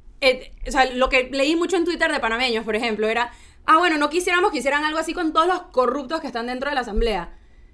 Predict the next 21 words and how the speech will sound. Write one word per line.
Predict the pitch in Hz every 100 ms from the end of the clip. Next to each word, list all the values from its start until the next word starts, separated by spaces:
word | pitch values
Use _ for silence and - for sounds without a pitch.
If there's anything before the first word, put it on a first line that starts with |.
| -
Yo | 302
como | 339
lo | 254
veo, | 233
dije, | 269 269 262 - - - - -
si | - - 320
Nayib | 294 294 247
Bukele | 294 311 320
tuviera | 247 240
la | 262
mayor | 220 208 214
canti-, | 247 220 -
o |
sea, | - - - - - -
si | 311
Nayib | 294 294
Bu-, | 302 294 -
Bukele | 233 277 311 330
pudiese | 269 247 254 254 285
convencer | 277 226 208 202 233 226 - - -
a | 240 233 -